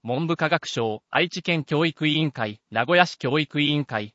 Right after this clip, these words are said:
名古屋市社会福祉協議会、毎日新聞社、シービーシーラジオほか。協賛、株式会社、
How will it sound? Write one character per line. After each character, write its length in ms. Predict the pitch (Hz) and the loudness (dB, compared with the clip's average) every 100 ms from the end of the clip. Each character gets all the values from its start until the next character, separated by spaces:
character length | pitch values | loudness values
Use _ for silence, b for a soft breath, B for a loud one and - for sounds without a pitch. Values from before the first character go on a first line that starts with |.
| - | -4
名 120 | 110 | -2
古 140 | 123 180 | 4 4
屋 80 | |
市 60 | 175 | 4
社 160 | - - | -2 0
会 180 | 143 | 2
福 180 | 151 - | 2 -4
祉 140 | 139 - | -8 0
協 200 | 151 156 | 0 0
議 120 | 139 | -2
会、 320 | 123 104 110 _ | -4 -6 -8 _
毎 260 | 110 147 | 2 2
日 180 | 185 180 | 2 -4
新 280 | - 180 180 | -4 -2 0
聞 140 | 170 | 0
社、 240 | 156 107 - | 0 -2 -4
シ 260 | - 127 165 | -10 -2 -2
ー 40 | |
ビ 140 | 180 180 | 0 -2
ー 20 | |
シ 220 | - 175 | 0 2
ー 20 | |
ラ 120 | 180 | 2
ジ 120 | 151 120 | 2 -2
オ 80 | |
ほ 120 | 101 107 | -6 -8
か。 220 | 104 - _ _ _ _ - | -8 -8 _ _ _ _ -6
協 200 | 123 123 | -4 -2
賛、 320 | 113 101 - - | -2 -6 -10 -6
株 200 | 123 156 | -4 -4
式 220 | - 165 | -4 2
会 160 | 160 | 2
社、 240 | 131 110 | 2 -4